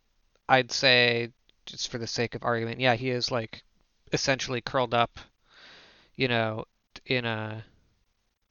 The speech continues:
in the library, uh, going through a couple tomes and, like, you know, cross-referencing stuff, trying to do research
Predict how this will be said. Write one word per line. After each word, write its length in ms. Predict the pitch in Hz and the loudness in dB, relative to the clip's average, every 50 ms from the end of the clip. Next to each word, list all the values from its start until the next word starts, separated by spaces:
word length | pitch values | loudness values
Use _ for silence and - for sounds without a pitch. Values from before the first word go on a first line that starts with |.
| _ _ _ _ _ _ _ _ _ _ _ _ _ _ _ _ _ _ _ - | _ _ _ _ _ _ _ _ _ _ _ _ _ _ _ _ _ _ _ -2
in 360 | 135 135 131 127 123 123 120 | 2 2 2 2 0 -4 -4
the 120 | 113 120 113 | -2 0 0
library, 960 | 113 110 110 113 117 113 110 120 120 113 113 113 113 110 110 110 113 110 - - _ _ _ _ _ _ _ _ _ _ _ _ _ - | 2 2 4 2 2 2 2 2 2 4 4 2 2 0 0 -2 -4 -6 -10 -14 _ _ _ _ _ _ _ _ _ _ _ _ _ -6
uh, 520 | - 120 113 113 110 110 107 107 110 113 113 - _ _ _ _ _ _ _ _ _ _ _ _ _ _ _ _ _ _ _ _ _ _ - 117 | -2 0 0 0 0 0 -2 -4 -6 -10 -12 -16 _ _ _ _ _ _ _ _ _ _ _ _ _ _ _ _ _ _ _ _ _ _ -20 -6
going 340 | - 135 123 120 120 120 123 | 0 0 2 2 2 0 -2
through 480 | - - - 131 127 123 120 120 120 123 | -6 -10 -6 -4 -2 -2 -2 -2 -2 -2
a 80 | 131 | -4
couple 300 | - - 127 - - 120 | -2 -2 -4 -2 -4 -6
tomes 580 | - - 127 123 117 113 113 110 113 113 110 - | -6 -2 0 0 0 0 -4 -8 -10 -10 -10 -10
and, 120 | 123 113 | -10 -8
like, 340 | 113 113 110 110 110 _ - | -8 -8 -8 -8 -10 _ -8
you 80 | 135 123 | -8 -6
know, 140 | 113 110 107 | -6 -6 -6
cross-referencing 760 | - - 120 117 - - - 117 - 120 - - 120 110 104 | 0 4 4 4 4 2 -2 -2 -4 -6 -8 -8 -8 -8 -6
stuff, 600 | - - - 117 113 113 110 - - - - _ _ _ _ _ _ _ - - - - - _ _ _ _ - | -8 -4 0 0 0 0 -2 -4 -12 -20 -20 _ _ _ _ _ _ _ -20 -20 -20 -20 -20 _ _ _ _ -12
trying 280 | - - 123 120 117 113 | -2 0 0 0 0 -2
to 80 | 120 | -6
do 220 | 110 - 131 123 113 | -4 -2 -4 -4 -2
research 680 | 113 120 117 110 - - 117 110 107 - - - - | -4 -4 -4 -4 -2 0 0 -2 0 -2 -2 -4 -4